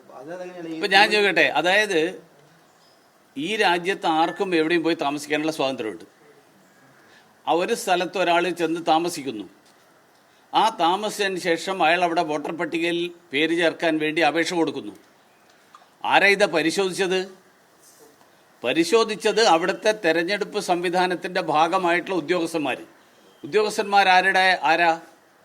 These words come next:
Speaker 2: സംസ്ഥാന സർക്കാരിലെ ഉദ്യോഗസ്ഥന്മാരാണ്. കേരള ഗവൺമെന്റിന്റെ ഉദ്യോഗസ്ഥന്മാരാണ് ഇത് മുഴുവൻ പരിശോധിച്ചത്.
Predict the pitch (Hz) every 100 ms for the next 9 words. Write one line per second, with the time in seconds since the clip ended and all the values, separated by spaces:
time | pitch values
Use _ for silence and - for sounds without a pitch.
0 | _ _ - 214 220 269 269 247 247 247
1 | 247 254 240 247 233 240 214 165 113 113
2 | - _ _ _ _ _ _ _ _ _
3 | _ _ _ _ _ _ 113 156 220 247
4 | 254 220 214 226 226 214 214 220 220 175
5 | 170 214 214 214 214 202 202 202 202 208
6 | 196 202 220 240 214 220 185 208 180 151